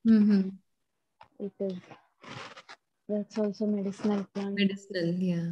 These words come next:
Speaker 2: Yeah. Then we, I have, one minute, one sec. This is also ginger.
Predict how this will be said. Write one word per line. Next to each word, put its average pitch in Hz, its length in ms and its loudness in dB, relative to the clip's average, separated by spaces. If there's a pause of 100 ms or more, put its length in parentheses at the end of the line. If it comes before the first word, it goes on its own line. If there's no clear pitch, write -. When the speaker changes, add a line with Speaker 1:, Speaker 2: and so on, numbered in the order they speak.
(100)
Speaker 2:
Yeah. 196 460 -2 (300)
Then 196 440 -8 (2000)
we, 202 420 0 (240)
I 196 60 -6 (460)
have, 208 100 -12
one 196 640 -14
minute, 180 300 -16 (400)
one 180 160 -10
sec. - 200 -16 (840)
This 226 240 4
is 233 160 8
also 226 320 8
ginger. 208 560 4